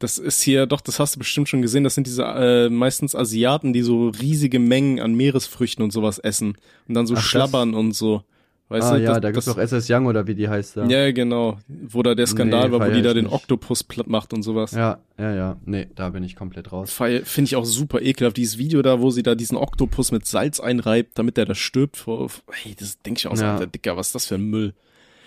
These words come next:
Speaker 2: Ja,
Speaker 1: Vor
Speaker 2: vor allem,
Speaker 1: allem
Speaker 2: dass es auch von YouTube erlaubt ist, so, ne, dass sie sich sagen, "Ja, Mann, Digga, das, äh, wollen wir hier auf unserer Seite haben."
Speaker 1: Ja, die haben doch sich doch irgendwie rausgeredet mit damit, "Ja, das ist ja
Speaker 2: Ja,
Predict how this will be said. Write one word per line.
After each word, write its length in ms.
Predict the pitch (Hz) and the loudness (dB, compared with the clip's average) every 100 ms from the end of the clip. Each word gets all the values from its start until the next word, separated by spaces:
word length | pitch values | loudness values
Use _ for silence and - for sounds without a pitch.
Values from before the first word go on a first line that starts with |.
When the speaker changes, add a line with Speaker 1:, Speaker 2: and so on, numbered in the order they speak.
| - | -6
Speaker 2:
Ja, 140 | 113 | -4
Speaker 1:
Vor 80 | - _ | -4 _
Speaker 2:
vor 160 | - | 0
allem, 80 | 101 | 4
Speaker 1:
allem 160 | 120 143 | 4 4
Speaker 2:
dass 140 | 110 | 2
es 160 | 104 - | -2 0
auch 180 | 110 120 | 2 2
von 180 | 120 113 | 2 2
YouTube 260 | 120 123 | 2 0
erlaubt 280 | 101 107 135 | 2 4 2
ist, 140 | 120 | -2
so, 100 | 117 | 0
ne, 80 | 113 | 0
dass 120 | 123 | 0
sie 100 | 117 | -2
sich 140 | 107 104 | -4 0
sagen, 200 | 110 104 | 0 0
"Ja, 80 | 117 | -2
Mann, 140 | 113 | -2
Digga, 180 | 92 95 | -2 -4
das, 280 | 101 110 - | -4 -6 -6
äh, 120 | 123 | -4
wollen 120 | 131 | -2
wir 80 | 123 | -2
hier 140 | 131 | -2
auf 60 | 120 | -4
unserer 280 | 113 117 110 | -4 -2 -2
Seite 240 | 110 117 | -2 -2
haben." 240 | 95 90 90 | -2 -2 0
Speaker 1:
Ja, 80 | |
die 100 | 127 | 2
haben 160 | 139 147 | 4 4
doch 80 | 143 | 2
sich 160 | 131 | 0
doch 120 | 139 147 | -2 0
irgendwie 180 | 147 131 | 2 2
rausgeredet 680 | 117 139 - 127 135 135 | 2 0 0 2 4 4
mit 200 | 127 123 | 2 0
damit, 240 | 127 123 117 | 0 0 2
"Ja, 100 | 113 | 2
das 120 | 117 | 0
ist 160 | 135 - | 0 0
ja 80 | |
Speaker 2:
Ja, 60 | 113 | 2